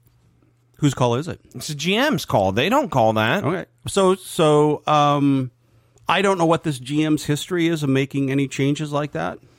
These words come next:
Speaker 2: He has never been a G M, so he
Speaker 1: So
Speaker 2: has no fucking history.
Speaker 1: There we go. So, you know what? I, I say it's gonna be a conservative play, and the conservative play is you stick with your guys.
Speaker 2: Yeah, but there has to be a change. There has to be a change, in my opinion.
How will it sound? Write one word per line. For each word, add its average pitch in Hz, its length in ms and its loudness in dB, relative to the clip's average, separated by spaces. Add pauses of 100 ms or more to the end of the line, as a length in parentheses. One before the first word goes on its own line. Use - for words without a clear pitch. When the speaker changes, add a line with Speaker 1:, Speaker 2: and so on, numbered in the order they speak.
(180)
Speaker 2:
He 220 140 0
has 240 220 0
never 233 280 0
been 269 260 0
a 285 60 0
G 156 240 -2
M, 107 240 -2
so 165 160 -4
he 180 100 2
Speaker 1:
So 220 60 0
Speaker 2:
has 139 200 2
no 190 140 0
fucking 135 380 -2
history. 101 480 -6
Speaker 1:
There 117 160 0
we 117 80 -2
go. 113 280 -2
So, 113 380 -2
you 131 140 0
know 131 160 4
what? 135 260 2 (280)
I, 147 140 0 (220)
I 143 140 2
say 143 260 0
it's 127 140 -2
gonna 131 200 0
be 120 140 -2
a 107 60 -2
conservative 160 920 -2 (680)
play, 160 680 0
and 117 140 -2
the 107 60 -6
conservative 135 560 -4
play 131 280 -4
is 117 120 -6
you 107 60 -6
stick - 300 -8
with 120 140 -10
your 120 100 -6
guys. 90 460 -10 (360)
Speaker 2:
Yeah, 233 220 0
but 185 140 -4
there 185 100 0
has 185 440 -2
to 190 60 -14
be 180 320 -4
a 135 120 -4
change. 110 680 -8 (140)
There 170 140 0
has 175 520 -2
to 185 80 -10
be 170 180 -2
a 156 40 -2
change, 143 400 -4
in 131 60 -2
my 123 180 0
opinion. 107 460 -6